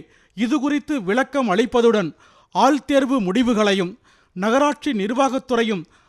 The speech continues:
அண்ணா பல்கலைக்கழகமும் உடனடியாக வெளியிட வேண்டும். அது மட்டுமின்றி, ஆள்தேர்வு நடைமுறைகள் அனைத்தும் நேர்மையாக நடந்தன என்பதை உறுதி செய்யும் வகையில்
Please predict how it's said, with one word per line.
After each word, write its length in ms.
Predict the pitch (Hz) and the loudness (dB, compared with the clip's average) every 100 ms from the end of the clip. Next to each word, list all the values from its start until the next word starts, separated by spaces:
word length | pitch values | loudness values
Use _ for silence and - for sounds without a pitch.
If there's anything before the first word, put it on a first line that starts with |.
| - | -8
அண்ணா 360 | 185 254 277 285 | -2 0 2 0
பல்கலைக்கழகமும் 960 | 277 202 262 262 254 254 233 226 220 160 _ | -2 -2 2 2 2 0 0 2 0 -4 _
உடனடியாக 720 | 175 208 269 262 262 262 277 | -4 2 2 2 2 2 0
வெளியிட 340 | 208 208 247 233 | -2 -2 0 2
வேண்டும். 420 | 208 196 196 156 143 _ _ _ - | 2 0 -2 -4 -8 _ _ _ -4
அது 200 | 202 226 | -2 2
மட்டுமின்றி, 600 | 262 - 247 226 208 196 135 _ _ _ 185 | 0 0 0 0 0 -2 -6 _ _ _ 0
ஆள்தேர்வு 580 | 254 294 294 294 277 277 | 2 2 -2 -2 0 0
நடைமுறைகள் 640 | 196 247 262 254 247 254 | 0 2 2 2 2 0
அனைத்தும் 500 | 175 226 - 233 160 - _ _ - | 2 0 0 -2 -2 -10 _ _ -6
நேர்மையாக 680 | 202 269 277 277 269 269 262 | 2 2 4 2 2 2 0
நடந்தன 440 | 196 254 254 254 | 0 0 0 0
என்பதை 380 | 254 247 226 233 | 0 0 2 0
உறுதி 340 | 190 202 233 269 | 0 -2 0 0
செய்யும் 340 | 247 220 226 | 0 -2 -2
வகையில் 380 | 185 214 208 | 0 0 0